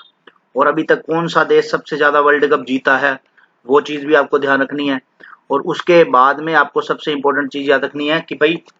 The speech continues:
कहाँ पे हुआ था ये, ठीक है, कहाँ के साथ में आपको एक चीज ध्यान रखना है कि final जो हुआ था वो कौन से stadium में हुआ था। तो इस type के question आपको याद रखने हैं, जिससे क्या है कि आपके भाई कोई भी question गलत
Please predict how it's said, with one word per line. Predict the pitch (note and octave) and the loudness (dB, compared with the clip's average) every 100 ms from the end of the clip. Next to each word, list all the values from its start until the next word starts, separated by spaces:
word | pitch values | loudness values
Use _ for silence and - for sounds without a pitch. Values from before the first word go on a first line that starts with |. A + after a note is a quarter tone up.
| - _ _ | -20 _ _
कहाँ | D3 C#3 D#3+ E3+ | 0 2 2 0
पे | E3+ | 0
हुआ | C3+ A#2+ | 2 0
था | - | -2
ये, | A#2 G#2 - _ - _ _ _ _ - | -10 -12 -18 _ -20 _ _ _ _ -6
ठीक | F#3 | 0
है, | E3 D3 | 0 0
कहाँ | B2+ C#3 | 2 2
के | C#3+ | 0
साथ | D3+ D3 | 0 0
में | D#3 | 0
आपको | D3+ D3 D#3+ | -2 0 -2
एक | D3 | -2
चीज | - C#3+ | -4 -4
ध्यान | C3 C3 | -2 0
रखना | C3+ | -2
है | C3+ | -4
कि | C#3 - | -6 -2
final | C#3 C#3 D3 E3 D#3 | -2 -2 -2 -4 -2
जो | D#3 | -2
हुआ | C#3 A#2+ B2 | 0 0 -2
था | C3 B2+ C#3 - _ _ _ _ - | 0 0 0 -4 _ _ _ _ -4
वो | C#3 | -4
कौन | C3 D3 D3+ | -2 -2 -2
से | D#3+ C#3+ | -2 -2
stadium | - C3+ B2+ C3 | -2 -2 0 0
में | C3 | 0
हुआ | A#2 G#2+ G#2+ | -4 -6 -12
था। | _ _ _ _ _ _ _ | _ _ _ _ _ _ _
तो | - | -4
इस | D#3+ - | -4 -2
type | D3+ C#3+ - | -2 -2 -2
के | D3 | -2
question | D3 C#3 D3 | -2 -2 -2
आपको | C#3 - C3+ | -2 -2 -2
याद | B2 B2+ C3 | 2 2 0
रखने | B2 D3 C#3+ | -6 -6 -6
हैं, | C#3 | -4
जिससे | C3 B2 C#3+ C3+ | -6 -4 -4 0
क्या | C3+ | 0
है | C3+ | -2
कि | C#3+ C3+ | 0 0
आपके | C3 C#3+ | 0 -4
भाई | C3 C3 | -4 -4
कोई | C3 C3+ C3+ | -2 0 0
भी | C3 | -2
question | B2+ A#2+ C#3+ | -4 -4 -2
गलत | B2 A#2 | -2 -2